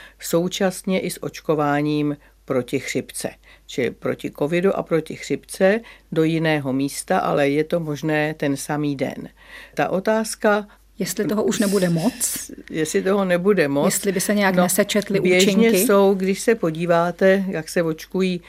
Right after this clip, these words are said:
Speaker 1: malinké děti, ty se očkují tou takzvanou hexavakcínou
Speaker 2: Mhm.
Speaker 1: a tam je vlastně antigen šesti různých infekčních agens, infekčních původců.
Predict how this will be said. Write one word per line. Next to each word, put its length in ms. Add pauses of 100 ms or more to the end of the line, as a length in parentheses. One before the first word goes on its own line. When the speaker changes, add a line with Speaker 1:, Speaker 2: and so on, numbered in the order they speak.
(160)
Speaker 1:
malinké 600
děti, 360
ty 140
se 200
očkují 400
tou 180
takzvanou 520
hexavakcínou 1300
Speaker 2:
Mhm. 240 (100)
Speaker 1:
a 100
tam 400 (280)
je 300
vlastně 800
antigen 640
šesti 540
různých 680
infekčních 760
agens, 600
infekčních 640
původců. 920